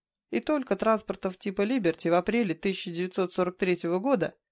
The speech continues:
построили сто сорок штук общим тоннажом два миллиона брутто регистровых тонн. И никакие победы немецких подводников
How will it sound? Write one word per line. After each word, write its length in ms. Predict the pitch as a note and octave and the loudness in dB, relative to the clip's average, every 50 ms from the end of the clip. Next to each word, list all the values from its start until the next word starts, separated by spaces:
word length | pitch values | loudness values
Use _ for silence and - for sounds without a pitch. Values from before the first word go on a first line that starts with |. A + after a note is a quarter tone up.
| _ _ - | _ _ 0
построили 560 | D#3+ E3 E3 - - G3+ A3 A3 G3 F3 D#3+ | 2 2 0 0 0 2 4 4 4 4 2
сто 340 | D#3 - _ - B3 A#3+ A3 | -2 -4 _ 2 4 4 4
сорок 420 | - - - G#3 G#3 G3 F#3+ F#3+ | 2 0 2 2 4 2 2 -2
штук 460 | - - - - C4+ G#3+ - - - - | -6 -10 -2 0 0 0 0 -4 -10 0
общим 380 | - G#3 G#3 - - F#3+ F3 | 0 0 0 0 -8 -8 -6
тоннажом 580 | - - F3+ E3+ F3 F3 F3 G#3+ B3 G#3+ F3+ E3 | 0 0 4 6 6 4 4 4 2 2 2 0
два 260 | D3+ D#3 F#3 G#3 G#3+ | 2 6 6 6 8
миллиона 480 | G3+ G3+ G3+ F#3+ G#3+ A3+ A#3 A3 F#3 E3 | 6 4 2 2 2 2 4 4 2 2
брутто 360 | D3+ E3+ F#3 G3 F#3+ - G3+ | 2 2 0 0 0 -2 -2
регистровых 640 | F#3+ F#3+ F3 F3 G3 G3 - - G#3 G3 G#3 - | -2 -2 -2 -4 -6 -6 -2 -2 -2 -2 -2 -4
тонн. 340 | - - C4 A#3 F3+ B2+ - _ _ _ _ _ _ _ _ _ _ _ _ _ _ _ _ _ _ _ _ _ _ _ _ _ _ _ _ _ _ _ _ _ _ _ _ _ _ _ _ _ - - | 0 4 4 4 4 2 0 _ _ _ _ _ _ _ _ _ _ _ _ _ _ _ _ _ _ _ _ _ _ _ _ _ _ _ _ _ _ _ _ _ _ _ _ _ _ _ _ _ 4 8
И 100 | E4 E4 | 10 10
никакие 640 | D#4+ D4+ C4+ - C4 A#3+ A#3 A#3+ - A3+ G3 D#3+ | 10 10 8 6 6 4 4 4 2 2 2 2
победы 480 | - E3+ E3+ F3 E3+ G3 F#3+ E3+ E3 D#3+ | 4 4 4 4 6 4 4 6 6 4
немецких 560 | D#3+ E3+ F3+ F#3+ F3 E3+ - - - D#3+ - | 6 6 6 4 4 2 0 -6 -10 -10 -4
подводников 880 | - E3+ D#3+ D#3 F#3 B3 B3+ G#3 F3+ D#3+ - - - F3 - - _ | -2 -4 -2 -2 0 0 2 4 2 2 0 -4 -12 -12 -14 -20 _